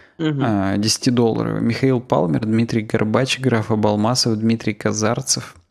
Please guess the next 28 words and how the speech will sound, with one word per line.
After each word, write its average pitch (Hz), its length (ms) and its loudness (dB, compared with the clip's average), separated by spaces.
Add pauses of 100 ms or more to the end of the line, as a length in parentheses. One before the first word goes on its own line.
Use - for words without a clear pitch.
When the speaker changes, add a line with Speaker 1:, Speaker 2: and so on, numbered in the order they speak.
(100)
Speaker 2:
м, 107 300 -4
Кеша 113 280 0
Пуделев, 127 500 -2
Б 101 200 2
Д 107 220 0
С, - 160 -2
Ануар 107 360 2
Балгимбаев, 104 840 0
Алекс 110 360 -2
Яценко 127 640 -2 (680)
и 117 240 4
мистер 110 420 2
Кор, 117 400 0 (220)
который 110 360 0
в 110 80 -6
этот 104 220 0
раз - 240 -2
не 113 80 0
продлил, 110 480 0
но, 104 200 0
м, 104 300 -2
пока - 300 -2
еще 107 320 0
мы 104 180 0
его 101 140 0
называем, 101 680 0
чтобы 107 380 -6
он, 151 500 -6